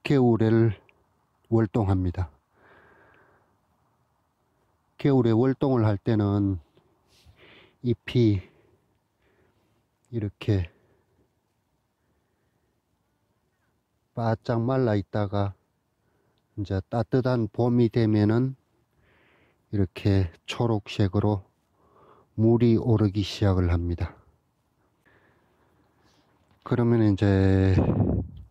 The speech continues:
우리 선조들한테는, 어, 이 떡쑥이 아주 중요한 구황식물이었다고 그래요. 보릿고개 시절에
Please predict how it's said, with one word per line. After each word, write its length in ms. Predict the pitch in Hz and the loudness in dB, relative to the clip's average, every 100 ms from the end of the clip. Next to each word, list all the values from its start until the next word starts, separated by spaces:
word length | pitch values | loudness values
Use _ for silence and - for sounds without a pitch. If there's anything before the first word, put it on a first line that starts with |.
| _ _ _ - - - _ _ - | _ _ _ -20 -20 -20 _ _ -2
우리 240 | 110 120 | 2 2
선조들한테는, 1160 | 117 170 165 139 - 110 104 - 104 104 107 101 - _ - _ - | 0 -2 0 0 0 -2 -2 0 0 2 2 -2 -6 _ -20 _ -8
어, 480 | 95 95 92 92 92 | -2 0 0 0 -2
이 180 | 107 110 - | 0 -2 -2
떡쑥이 800 | 147 - - 131 113 104 101 87 _ _ _ _ _ - _ _ _ | -4 -4 -2 -2 2 2 2 -2 _ _ _ _ _ -20 _ _ _
아주 460 | _ 117 131 - 123 | _ -2 -2 0 -2
중요한 800 | - 110 107 113 123 123 120 104 - | 0 2 4 4 2 0 -2 -4 -2
구황식물이었다고 1500 | 107 107 117 120 117 - 127 127 123 120 117 113 - 110 | 0 0 2 2 2 0 0 2 4 4 2 0 -2 -2
그래요. 400 | 101 101 95 87 - _ _ _ _ - _ _ _ _ _ _ _ | 0 0 2 0 -4 _ _ _ _ -20 _ _ _ _ _ _ _
보릿고개 1200 | 107 110 123 - 131 113 110 107 104 101 101 101 | -2 0 0 0 0 2 2 2 2 2 2 2
시절에 640 | - - 110 110 104 98 | 0 -2 0 2 2 0